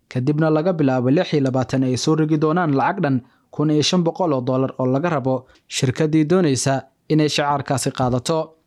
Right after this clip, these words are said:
Mas-uuliyiin ka tirsan dowladda Masar waxay sheegayaan in go'aankani lagu doonayo in lagu yareeyo culaysyada saaran shirkadaha Maraykanka ee doonaya inay soo galaan suuqyada Masar, iyo waxay ku sheegeen in laga fogaado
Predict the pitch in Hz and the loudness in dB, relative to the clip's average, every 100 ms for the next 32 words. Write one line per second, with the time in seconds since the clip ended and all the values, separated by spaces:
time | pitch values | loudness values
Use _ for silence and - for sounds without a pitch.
0 | _ _ _ 127 - 131 127 156 156 156 | _ _ _ -4 0 2 2 2 0 -2
1 | 135 156 151 156 156 160 185 143 127 - | 0 2 2 2 2 0 0 -2 -2 -2
2 | 135 120 175 170 135 131 127 123 139 151 | -4 0 0 2 0 2 0 0 0 0
3 | 156 156 160 160 190 170 185 151 131 131 | 0 0 2 2 2 2 2 2 2 2
4 | 131 135 180 151 131 131 131 123 _ _ | 2 2 2 2 2 0 0 -4 _ _
5 | - 127 131 - 185 139 - 131 127 127 | -6 -2 -2 0 0 0 -2 -2 0 0
6 | - 127 143 156 156 151 190 185 135 135 | -2 -2 0 0 0 0 0 0 -4 -2
7 | 131 131 131 175 151 131 127 127 120 156 | -2 -2 0 2 2 2 2 0 0 -2
8 | 151 180 151 131 135 123 160 151 185 180 | 0 0 0 -2 -2 -2 0 0 0 0
9 | 143 - _ _ _ 135 131 147 - 156 | -4 -6 _ _ _ 0 2 0 0 -2
10 | - 202 175 170 180 135 131 135 180 180 | 0 0 0 2 0 2 2 2 2 0
11 | 135 135 131 135 | 0 0 0 -2